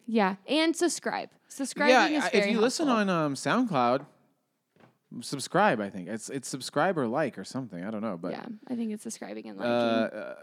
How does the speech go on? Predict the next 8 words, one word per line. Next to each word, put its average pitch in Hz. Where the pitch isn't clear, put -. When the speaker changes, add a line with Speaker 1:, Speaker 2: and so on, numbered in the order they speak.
Speaker 2:
I, 123
I 127
think 135
we 143
have 131
eight 139
SoundCloud 110
subscribers. 57